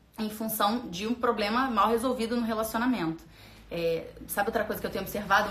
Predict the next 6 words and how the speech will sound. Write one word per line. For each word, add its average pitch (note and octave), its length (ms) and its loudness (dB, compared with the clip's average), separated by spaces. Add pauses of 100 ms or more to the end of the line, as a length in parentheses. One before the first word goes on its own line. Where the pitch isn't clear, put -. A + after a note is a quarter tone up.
muito? G#3 400 -2 (440)
Mulheres F#3+ 400 0
com A#3+ 140 -2
câncer C4 500 0
de A#3+ 140 0
mama G#3 580 4